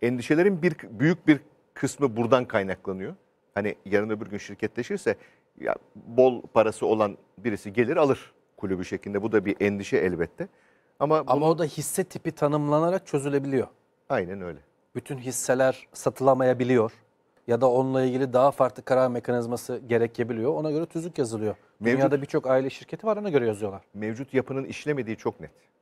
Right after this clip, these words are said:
Speaker 1: Yani mevcut
Speaker 2: Değil mi?
Speaker 1: dernek, e, dernekler kanunuyla işlemediğini net bir şekilde görüyoruz ve bugünün de konusu değil, yılların konusu bu.
Speaker 2: Evet.
Speaker 1: Gerek şeffaflık, gerek hesap verilebilirlik, gerek çalışanların aidiyeti,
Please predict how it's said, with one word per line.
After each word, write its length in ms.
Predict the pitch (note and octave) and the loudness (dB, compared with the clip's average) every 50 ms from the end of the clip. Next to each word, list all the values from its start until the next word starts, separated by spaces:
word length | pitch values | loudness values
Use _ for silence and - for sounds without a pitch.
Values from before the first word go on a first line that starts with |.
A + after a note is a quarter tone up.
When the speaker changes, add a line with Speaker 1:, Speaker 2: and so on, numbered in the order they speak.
| _ _ _ _ _ _ _ _ _ - | _ _ _ _ _ _ _ _ _ -6
Speaker 1:
Yani 200 | F#2+ F#2+ F#2+ D#2+ | -6 -4 -4 -4
mevcut 480 | E2 F#2+ G2 G#2 A2 A2+ A2+ C#3 D#3 - - | -6 -2 0 2 2 2 2 0 -2 -4 -2
Speaker 2:
Değil 200 | F#2 - A2+ A2 | 0 2 2 2
mi? 60 | - | 2
Speaker 1:
dernek, 380 | G#2 A#2+ C3+ C3+ - - _ _ _ _ _ _ _ _ _ _ _ _ _ _ - | 0 -2 -4 -6 -6 -12 _ _ _ _ _ _ _ _ _ _ _ _ _ _ -6
e, 60 | F#2 F#2+ F#2+ F#2+ F#2 F#2 - - - - G#2 G2+ | -4 -4 -4 -4 -6 -10 -12 -12 -12 -8 -2 0
dernekler 460 | G#2 G2 A2 A2 A2 - C3+ C3 - | 0 0 0 -2 -2 0 -2 -2 -2
kanunuyla 680 | - A#2 G#2+ G#2+ A2+ A2+ A#2 B2 C3 B2+ G#2+ G2 D#2+ - - _ _ _ _ _ _ _ _ _ _ _ - | 0 0 0 0 0 -2 -2 0 0 2 2 2 0 0 -4 _ _ _ _ _ _ _ _ _ _ _ -12
işlemediğini 800 | - D#3 - - F3 E3+ E3+ D3 B2+ G2+ G2+ G2 G2 C3+ F3 - _ _ _ _ _ _ _ _ - | -10 -10 -6 0 0 2 4 2 2 0 0 -6 -6 -6 -8 -12 _ _ _ _ _ _ _ _ -8
net 280 | D3+ E3 F3 E3+ - | -4 -2 -2 -2 -4
bir 40 | G#2+ | -10
şekilde 320 | - - - - B2+ C#3+ C#3+ | -12 -12 -10 -8 -4 -4 -4
görüyoruz 360 | B2+ C3 C3 F#3+ G#3 G3 E3+ | -4 -4 -6 -6 -6 -2 -2
ve 140 | D3 C3 C3+ | -2 -2 -2
bugünün 300 | C#3+ C#3+ D#3+ F3 F#3 F3 | -2 -2 -2 -2 0 0
de 80 | E3+ | 0
konusu 400 | - - C#3 C3+ C#3+ - - D#3 | -2 -2 -4 -6 -6 -6 -6 -4
değil, 180 | F#3+ F#3 C#3+ B2+ | -4 -4 -2 -2
yılların 380 | C#3 C#3+ D#3 E3+ F#3 G#3+ A3 | -2 0 2 2 2 2 0
konusu 400 | G3+ - D#3 A#2+ G2 - - E2+ | -2 -4 -4 -6 -6 -8 -10 -16
bu. 60 | D2+ - _ _ _ _ _ _ _ - | -18 -18 _ _ _ _ _ _ _ -20
Speaker 2:
Evet. 120 | G#2 F#2+ _ _ _ _ _ _ _ | -20 -20 _ _ _ _ _ _ _
Speaker 1:
Gerek 220 | - - B2 B2 - | 2 2 2 2 -2
şeffaflık, 640 | - A#2 A2 - - A2+ G#2+ - - B2 - - | -2 -2 -2 0 0 -2 -2 -2 -4 -12 -8 -4
gerek 300 | G#2+ A2 A#2 A#2+ - - G2 | -2 0 0 -2 -4 -4 -6
hesap 400 | A2+ G#2+ - B2+ A#2 - - A2+ | -6 -4 -2 -2 -4 -2 -2 -4
verilebilirlik, 720 | A2 G#2+ A2 A2+ A2 G2+ G#2+ G#2 G#2+ A2 B2+ B2+ - - | -4 -2 0 -2 -2 -2 0 -2 -2 -2 -2 -6 -4 -2
gerek 260 | A2 G#2 A#2+ A2+ - | 0 0 0 0 -2
çalışanların 640 | - A2+ G#2 A2 - - A2 A2 A2 G#2+ G#2+ A#2 A2+ | -4 -4 -4 -2 -2 -2 -2 -2 -2 -2 -2 0 0
aidiyeti, 600 | F#2 G2 G#2 G#2+ A2 G#2 A2 A2 - - A#2+ A2+ | 0 0 0 0 0 0 -2 -2 0 -2 -4 -4